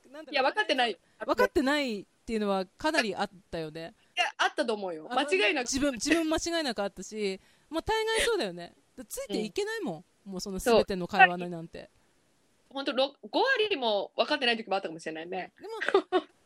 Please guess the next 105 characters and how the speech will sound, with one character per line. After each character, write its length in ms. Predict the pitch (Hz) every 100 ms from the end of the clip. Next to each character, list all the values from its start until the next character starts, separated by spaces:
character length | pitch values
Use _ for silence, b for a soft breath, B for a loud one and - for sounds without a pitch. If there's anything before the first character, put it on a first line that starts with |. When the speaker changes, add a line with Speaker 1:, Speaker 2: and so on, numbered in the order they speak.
| -
Speaker 1:
「こ 140 | 440
い 40 |
つ 120 | - 392
分 100 | 359
か 120 | 440
っ 20 |
て 120 | -
ね 80 | 277
え 60 | 302
な」 180 | 269 254
っ 20 |
て 80 | 233
い 40 |
う 40 |
の 60 | 202
は 100 | 196
向 160 | 196 226
こ 140 | 370
う 40 |
も 80 | 349
絶 220 | 254 196
対 100 | 247
感 200 | 240 269
じ 100 | 269
て 80 | 302
る 80 | 277
と 80 | 233
は 60 |
思 140 | 185 226
う 20 |
ん 20 |
だ 60 | - - -
け 80 | 233
ど、 220 | - 247
<laughs> 40 | -
で 100 | 285
も 120 | 285
そ 100 | 269 - -
れ 140 | 262
は 180 | 294 311 B B B
大 100 | 254
人 260 | 285 269
の 80 | 262
な 120 | 262
ん 40 | 262
か 120 | 190
ね、 80 | 185 - 202 - - -
こ 160 | 214
う、 680 | - - _ _ _ _ - 285
Speaker 2:
そ 100 | 294
う 40 | 262
そ 0 |
う 0 |
そ 0 |
う 20 |
そ 120 | 240
う。 40 |
Speaker 1:
沈 120 | 233 226
黙 160 | -
と 160 | - 190
し 40 |
て 120 | 175 208
流 240 | 202 208
す 100 | -
と 100 | 185
こ 120 | 175
っ 40 | 170
て 100 | 175
い 20 |
う 20 |
か 100 | -
ね。 160 | - - -
Speaker 2:
そ 160 | -
う 20 | 214
そ 120 | 190
う 40 |
そ 120 | - 190
う 40 |
そ 120 | -
う。 40 | -
な 80 | 392
ん 20 |
か、 460 | 403 _ - 285 285 -
本 180 | 453 679 -
当 100 | -
に 100 | - 453
わ-、 100 | -
そ 160 | - 320
こ 180 | 349
で 100 | 339
分 220 | 349 254 -
か 100 | 392
っ 80 |
て 100 | -
な 140 | 220 196
い 120 | 175 -
と、 320 | 277 214 165
Speaker 1:
う 80 | 202
ん。 220 | 185 175 _
Speaker 2:
な 120 | 233 220
ん 60 |
て 100 | 214
い 40 | 165
う 20 |
の 160 | 165